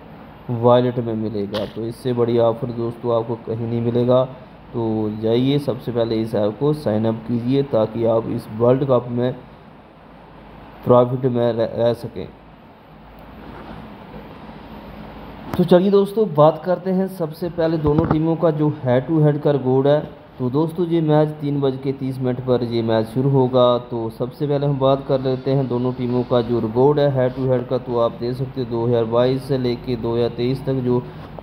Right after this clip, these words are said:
total दोनों टीमों ने मैच खेले हैं, Five match, three match जो win किए हैं, आप देख सकते हो यहाँ पे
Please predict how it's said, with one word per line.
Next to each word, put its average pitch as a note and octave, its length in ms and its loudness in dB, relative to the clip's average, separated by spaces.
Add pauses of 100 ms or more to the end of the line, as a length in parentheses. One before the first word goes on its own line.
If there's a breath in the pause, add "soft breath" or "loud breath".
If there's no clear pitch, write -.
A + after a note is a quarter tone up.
total C#3+ 360 4
दोनों C3+ 300 2
टीमों C3 260 0
ने C3 100 2
मैच B2 260 0
खेले B2 220 -2
हैं, C3+ 120 2 (120)
Five A#2 260 2
match, A2+ 360 -2
three C3+ 220 0
match C#3 240 2
जो C3+ 140 0
win B2+ 240 -2
किए B2 260 0
हैं, B2+ 120 2
आप A#2 240 0
देख B2 180 0
सकते B2+ 280 -4
हो A#2+ 60 -2
यहाँ A#2+ 200 0
पे B2 280 0